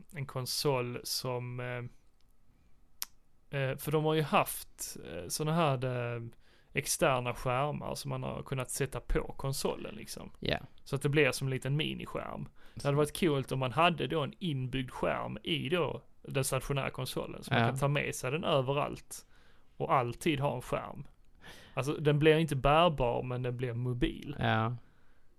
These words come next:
Speaker 1: Det hade varit häftigt.
Speaker 2: Fast i da-, dagens läge så måste du nästan ha en, eh, en bärbar konsol.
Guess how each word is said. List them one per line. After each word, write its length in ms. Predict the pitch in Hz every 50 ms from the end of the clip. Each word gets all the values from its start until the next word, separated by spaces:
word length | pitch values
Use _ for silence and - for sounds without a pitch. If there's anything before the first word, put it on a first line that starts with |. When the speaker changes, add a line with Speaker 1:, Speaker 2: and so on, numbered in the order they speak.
| _ _
Speaker 1:
Det 80 | -
hade 120 | 202 214 208
varit 120 | 190 165
häftigt. 280 | 160 156 143 - - - -
Speaker 2:
Fast 200 | - 143 - -
i 60 | 143
da-, 260 | 131 135 165 139 113 -
dagens 460 | - 131 156 143 123 117 117 110 -
läge 300 | - 123 131 143 135 127
så 120 | 120 - 123
måste 400 | 123 127 139 131 - - - 117
du 120 | 107 110
nästan 380 | 113 131 131 127 - - 120 113
ha 300 | 117 117 110 107 104 104
en, 260 | 104 101 101 101 104
eh, 320 | 117 117 117 117 120 120 113 - - - _ _ - _ - - - - - - - - - - -
en 160 | - 113 113
bärbar 400 | 110 - 113 113 117 117 131 -
konsol. 440 | 117 - - - - - - - -